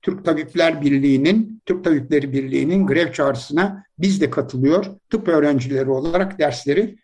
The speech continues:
boykot ediyoruz, e, diyerek açıklamalarını yaptılar. Evet Nuriye Hanım, e, sizin grevle ilgili söylemek istedikleriniz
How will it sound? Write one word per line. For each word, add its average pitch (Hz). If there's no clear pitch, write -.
boykot 156
ediyoruz, 139
e, 139
diyerek 156
açıklamalarını 139
yaptılar. 147
Evet 233
Nuriye 185
Hanım, 180
e, 147
sizin 226
grevle 202
ilgili 185
söylemek 180
istedikleriniz -